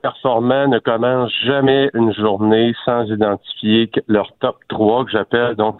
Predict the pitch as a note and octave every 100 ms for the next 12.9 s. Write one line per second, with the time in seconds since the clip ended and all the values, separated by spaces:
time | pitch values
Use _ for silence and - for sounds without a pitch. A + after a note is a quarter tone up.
0 | - - - - G2 - A2+ A#2 B2 G#2+
1 | G2+ G#2 G2 - A2 G2 F#2+ G2 F2+ F#2
2 | - _ _ - - G#2 G2+ C3 E3+ F3
3 | D3+ B2+ A2+ A#2+ B2+ C3+ - _ _ _
4 | - G#2 G#2+ - B2 B2 A#2 G#2 G2 G#2
5 | G2+ _ D#3+ D3+ - - D#3 C#3 A2+ A2+
6 | A#2 B2 A2 - A2+ G2 G#2+ F#2+ - G#2
7 | G#2+ A2 G2+ - - A2+ F#2 - G2+ F#2+
8 | F#2 G2+ - - - _ - - - A2+
9 | - E3 D3 F#3 - A2+ - G#2+ A2 A#2+
10 | B2 - C3 B2+ - - A2 A2+ A2+ G2
11 | G#2 G2 G#2 G2+ G2+ G2 A2+ - _ -
12 | G#2+ G2+ A2 G#2+ - G2+ G2 A2 A#2